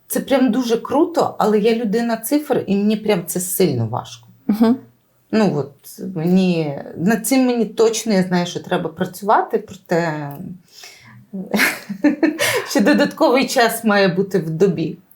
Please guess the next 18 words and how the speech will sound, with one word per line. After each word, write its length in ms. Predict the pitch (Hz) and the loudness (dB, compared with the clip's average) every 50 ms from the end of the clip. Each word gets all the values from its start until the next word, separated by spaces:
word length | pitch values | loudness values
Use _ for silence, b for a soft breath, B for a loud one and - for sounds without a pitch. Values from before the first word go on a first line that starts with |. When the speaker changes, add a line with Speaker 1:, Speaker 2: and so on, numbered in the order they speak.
| B B B B B B 185 - | B B B B B B -10 -4
Speaker 2:
Чого 260 | - 233 214 254 302 | -2 2 2 2 2
ти 160 | 320 - 220 | 4 4 2
очікуєш 520 | - 214 - - 240 226 233 208 190 196 208 | 2 0 -2 -2 0 2 4 4 4 2 2
зараз, 520 | 196 214 208 262 - 240 240 - - - 180 | 0 2 2 2 2 0 0 -2 -2 -2 0
е, 220 | 175 165 156 - - | 0 0 0 0 -2
від, 360 | 180 180 180 185 185 185 - | -2 0 0 -2 -2 -2 -2
е, 260 | 170 175 170 170 180 190 | 0 0 0 -2 -4 -4
нашої 320 | 208 180 180 - - 175 175 | -2 -2 -2 -2 -2 -4 -4
програми? 460 | - - 180 180 - - 175 - 226 - _ _ _ _ _ _ _ B B B B B B 220 220 208 202 190 B B - - | -4 -4 -2 -2 -4 -4 -6 -8 -8 -10 _ _ _ _ _ _ _ B B B B B B -16 -14 -10 -10 -10 B B -2 0
Speaker 1:
Е, 240 | 214 214 214 202 151 | 2 4 4 4 2
очікую 1500 | 170 202 - - - 285 285 - - - - 269 247 214 214 - - 214 233 240 233 240 240 240 233 226 196 156 - - - _ _ _ _ _ _ _ _ _ _ - - 196 180 180 - | 0 0 -2 0 0 0 0 -2 -6 -4 -2 0 0 0 -2 -4 -4 -2 0 2 2 4 4 4 4 4 2 2 -2 -6 -12 _ _ _ _ _ _ _ _ _ _ -6 -2 -2 -2 0 2
переосмислення 920 | 220 214 208 208 214 214 - - 226 220 214 220 - 226 214 208 214 208 | 2 4 4 4 2 0 -2 -2 0 -2 -2 -2 0 0 2 2 2 2
масштабування, 880 | 202 202 202 196 - - - 202 175 185 175 180 185 196 240 277 311 320 - | 2 0 -2 -4 -4 -2 0 0 2 2 2 4 2 4 4 2 2 0 0
тому 180 | 220 208 214 208 | 2 2 2 2
що, 360 | 190 - - 196 196 170 - - - | 0 -2 2 4 4 4 2 0 0
ем, 460 | 175 185 185 185 180 180 180 156 - - - - - | 2 4 4 4 4 2 0 -2 -4 -8 -12 -4 0
ми, 220 | 185 208 220 240 | 2 4 4 4
е, 720 | 254 262 262 - - - - - - - 190 185 190 196 | 4 4 2 0 -4 -8 -14 -8 -4 0 0 2 0 0